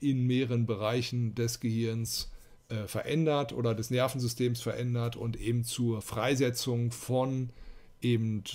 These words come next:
äh, allen möglichen Transmittern führt, äh, beispielsweise Oxytocin, Dopamin, Serotonin, Noradrenalin und so weiter,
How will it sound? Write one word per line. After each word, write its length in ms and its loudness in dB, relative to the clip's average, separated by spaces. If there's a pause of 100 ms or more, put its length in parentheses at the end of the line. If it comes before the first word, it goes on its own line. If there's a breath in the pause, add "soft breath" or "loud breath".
äh, 300 -4
allen 280 0
möglichen 440 0
Transmittern 500 -4
führt, 580 -2
äh, 40 -6 (600)
beispielsweise 600 -4
Oxytocin, 1200 0
Dopamin, 540 0
Serotonin, 540 -2
Noradrenalin 800 -4
und 180 -6
so 160 -8
weiter, 540 2